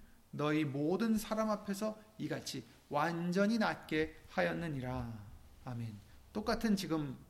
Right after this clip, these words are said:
사건을 가지고 지금 말씀하는 거예요. <clears throat> 이 사람이 어떻게 건강하게 되었는지를, 지금 성하게 되었는지를 얘기하고 있어요. 그 이름이 이 사람을 성하게 했다.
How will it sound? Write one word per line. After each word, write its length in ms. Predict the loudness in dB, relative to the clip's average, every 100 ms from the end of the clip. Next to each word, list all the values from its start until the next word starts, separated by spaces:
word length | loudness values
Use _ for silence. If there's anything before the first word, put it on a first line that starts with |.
| -20 -20 -20 -14
사건을 500 | -6 -4 0 2 2
가지고 380 | 0 -2 -4 -4
지금 200 | -4 -2
말씀하는 560 | -2 -2 -2 -2 -2
거예요. 220 | -4 -4 -4 -6 -12 -12 -6 -6 -6 -20 -16 -16 -14 -18 0
<clears throat> 560 | 6 8 6 0 -10 -6
이 80 | -2
사람이 420 | 2 4 4 0 -6 0
어떻게 440 | 0 4 2 4
건강하게 600 | 4 6 8 8 6 4
되었는지를, 720 | 4 2 2 2 2 4 4
지금 240 | 0 -4 -6 -10
성하게 480 | -8 0 0 2 0
되었는지를 640 | 0 -2 -2 -2 0 0
얘기하고 360 | -2 -4 -6 -6
있어요. 280 | -8 -10 -12 -14 -20 -12
그 420 | 0 2 2 -2 0
이름이 720 | 6 10 10 10 10 8 4 -12 -20 -20 -10
이 80 | -6
사람을 320 | -2 0 -2
성하게 380 | -2 -4 -2 -4
했다. 440 | -6 -10 -14 -16